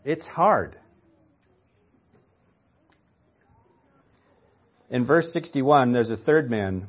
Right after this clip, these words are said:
that says he wants to follow Jesus. Yet another said, "I will follow you, Lord, but first let me fa-, say farewell to those at my home."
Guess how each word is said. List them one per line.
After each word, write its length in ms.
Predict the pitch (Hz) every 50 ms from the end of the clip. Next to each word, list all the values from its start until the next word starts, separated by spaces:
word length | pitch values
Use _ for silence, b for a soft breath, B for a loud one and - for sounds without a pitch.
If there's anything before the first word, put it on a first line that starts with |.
| - -
that 140 | 110 104
says 240 | - - 127 120 107
he 80 | 104 110
wants 300 | 110 110 110 104 - -
to 100 | - 92
follow 320 | - 113 104 101 98 95
Jesus. 500 | 87 98 98 98 87 85 82 80 - - _ _ _ - _ _ _ _ _ _ _ _ _ _ _ _ _ _ _ _ _ - b b b b b b b
Yet 160 | 123 139 143
another 300 | 143 147 151 151 151 143
said, 240 | 147 - 143 131 127
"I 160 | 127 143 165
will 160 | 170 151 160
follow 220 | - 156 160 160
you, 160 | 151 143 139 135
Lord, 280 | 135 139 143 139 123
but 200 | 127 131 127 - -
first 260 | - 151 156 156 -
let 160 | 143 143 139
me 120 | 135 135 123 - -
fa-, 160 | 147 139 131
say 280 | - - - 151 143 135 -
farewell 460 | - 135 127 123 120 151 170 156 -
to 100 | - 139
those 240 | 120 127 131 127 123
at 140 | 123 117 117
my 160 | 123 123 120
home." 360 | 104 - - 180 107 82 90